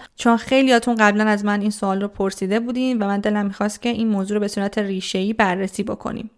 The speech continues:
و بعد از مزایا و معایب تودو لیست، یعنی لیست انجام کارهای روزانه صحبت کردیم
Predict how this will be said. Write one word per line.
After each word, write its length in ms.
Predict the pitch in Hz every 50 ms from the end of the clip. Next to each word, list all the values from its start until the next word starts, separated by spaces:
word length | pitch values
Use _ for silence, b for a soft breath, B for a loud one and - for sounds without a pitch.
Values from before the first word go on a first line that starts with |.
| _ _ -
و 120 | 226 220
بعد 180 | 214 240 254 269
از 200 | 254 233 220 214
مزایا 520 | 220 220 214 208 208 214 214 214 220 233 233
و 100 | 240 220
معایب 640 | 214 208 202 202 196 196 196 208 214 208 233 226 226
تودو 380 | 226 - - 214 190 196 190
لیست، 440 | 185 190 220 262 294 294 - - -
یعنی 220 | 208 196 196 196
لیست 280 | 196 202 214 214 - -
انجام 460 | - - 190 190 190 196 190 196 202
کارهای 440 | 202 - - 185 190 196 208 196 190
روزانه 440 | 196 185 185 185 185 180 185 220 269
صحبت 380 | 269 311 294 277 277 277 269
کردیم 600 | 277 - 262 254 254 254 247 254 254 254 247 254